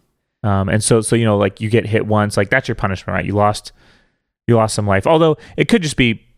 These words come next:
part and parcel with the health system, right? Like, the, because the health system is so,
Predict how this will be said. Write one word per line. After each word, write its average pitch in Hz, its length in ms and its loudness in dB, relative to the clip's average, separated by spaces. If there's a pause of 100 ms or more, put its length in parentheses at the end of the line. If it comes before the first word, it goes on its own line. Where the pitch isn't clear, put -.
(200)
part 117 200 0
and 110 80 -10
parcel 110 320 0
with 104 120 -2
the 101 60 -10
health 98 200 -2
system, 92 320 -8
right? 92 160 -2
Like, 92 220 -4
the, 104 160 0
because 107 300 -2
the 104 80 -4
health 104 180 0
system 104 300 -6
is 95 80 -4
so, 95 640 -2